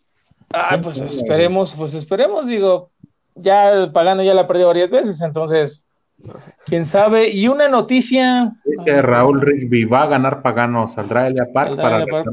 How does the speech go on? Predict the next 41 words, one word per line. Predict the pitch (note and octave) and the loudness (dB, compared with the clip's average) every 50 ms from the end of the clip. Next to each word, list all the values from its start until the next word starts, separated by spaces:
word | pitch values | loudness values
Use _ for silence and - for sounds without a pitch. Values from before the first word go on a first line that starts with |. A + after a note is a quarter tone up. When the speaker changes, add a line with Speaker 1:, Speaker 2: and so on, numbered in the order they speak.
| A#2+ - | -4 -2
Speaker 1:
para | C#3 C3 B2+ | -2 -2 -2
retar | B2 A#2+ A#2+ - B2+ B2+ C3+ | -2 -6 -8 -8 -8 -6 -6
a | C3 C3 | -8 -8
Pagano. | C3 A#2+ A#2+ A#2+ B2 B2 B2 A#2+ - _ _ _ _ | -10 -10 -10 -10 -12 -12 -14 -16 -18 _ _ _ _
Speaker 2:
Pues | - C#3 C#3+ | -6 -4 -2
ya | F3 F3+ | 0 0
ves, | F#3 G3 F#3+ G3 | 0 0 0 0
antes | G3 G3 G3+ G3 | -2 -2 -2 -2
de | E3+ C#3+ | -4 -4
todo | - - F#3+ | -2 0 2
Speaker 1:
También | F#3+ G3 G#3+ C4 D4+ | 2 4 4 4 4
Speaker 2:
este | D#4+ D4 | 4 4
Speaker 1:
se | B3+ C4 B3+ | 2 2 2
Speaker 2:
tema | |
Speaker 1:
quedó | - G#3 G#3 G#3+ A3+ B3+ C4+ | 2 2 2 4 4 4 4
esa | D4 B3+ - C4 | 4 2 2 2
rivalidad | A3+ G3+ G3 F#3+ F#3 F#3 F#3+ G#3 A3+ G#3+ | 4 4 4 4 4 4 4 2 2 0
pendiente, | - A3+ G3+ F#3 F#3 G3 A#3+ A#3 B3 G#3 | 0 -2 0 2 2 0 0 0 0 0
¿no? | F3 F3+ G3 C4 F#4+ - | 0 0 0 0 -2 -2
Por | - F#3+ E3+ | -2 0 0
ahí | E3 F3 F3+ | 0 0 0
Pagano | F#3 E3+ F3+ E3+ F3 F#3 F#3 G3 F#3+ F3 | 0 0 2 2 2 2 2 2 0 0
y, | D#3+ D3+ D3 C#3+ C3+ C#3 - | -2 -4 -6 -8 -10 -10 -10
y | B2 C3 D3+ | -8 -6 -4
Elia | E3 E3+ E3+ D3+ | -2 -2 -2 0
Park. | C3 E3 D#3 - - - - _ _ _ _ _ _ _ _ | 0 2 0 0 0 -4 -12 _ _ _ _ _ _ _ _
Speaker 2:
que | _ - A2+ | _ -12 -8
salió | - A#2 G#2 A2+ | -6 -4 -2 -2
a | A#2+ | -2
romperle | B2+ C3+ B2 B2+ C3 B2 C3+ C3 | -2 -2 -2 -4 -4 -4 -4 -4
su | - C3 G#2+ | -6 -6 -4
trofeo. | - - - A#3+ A#3+ - A#2 A#3+ A#3 | 0 0 0 2 2 0 0 0 0
Speaker 1:
Pero | A#3+ A#3 A#3 A3+ A3+ | 0 -2 0 2 2
ahorita, | A3+ G#3+ G#3+ G#3+ G#3 G#3 G3 G3 G#3+ A3 A3 - B3+ A#3 | 4 4 4 4 2 2 0 0 -2 -2 -2 -2 -2 0
como | - G#3+ G3 F3 E3+ | 0 -2 0 0 0
ya | E3+ E3 G3+ G#3 | 2 2 2 0
se | G3+ - A3 | 2 0 2
volvieron | G#3+ G3+ F3+ E3+ E3 F#3 G3+ G#3+ A3 G#3 F#3+ | 2 2 2 2 2 2 4 2 2 2 2
a, | F3+ E3 D#3+ D3+ | 2 2 0 0
a | - - D3+ D3+ | -2 -2 -2 -2
separar, | C#3+ - D#3 D3 - D#3+ D3+ D#3+ E3+ F3+ F#3+ F#3 F#3+ F#3+ F3 | -4 -6 -8 -2 0 2 4 4 4 4 4 4 2 0 -4